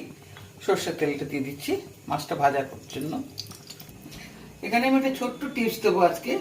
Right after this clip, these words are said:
সবাইকে, যে কোনো তরকারি রান্নাতে বা ডাল যা, যা কিছু হোক, অবশ্যই গরম জল ব্যবহার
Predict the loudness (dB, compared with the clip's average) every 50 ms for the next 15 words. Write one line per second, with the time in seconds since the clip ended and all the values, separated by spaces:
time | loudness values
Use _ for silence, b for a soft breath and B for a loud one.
0 | -2 -2 4 4 6 4 4 2 0 0 0 B B B B B B B B -10
1 | -8 -4 0 0 0 0 0 0 0 0 4 6 6 6 6 6 4 4 6 8
2 | 8 8 8 8 6 6 6 6 6 6 6 4 4 0 -6 -4 0 4 4 4
3 | 4 4 6 8 10 12 12 12 10 8 4 2 4 4 4 4 2 2 6 6
4 | 6 8 6 4 4 4 2 0 2 2 0 0 -2 B B B B B B B
5 | B 6 6 8 8 8 6 6 4 4 4 4 2 2 -2 -8 -14 -18 -20 -10
6 | -4 2 4 6 6 6 6 6 6 6 6 6 4 4 2 -2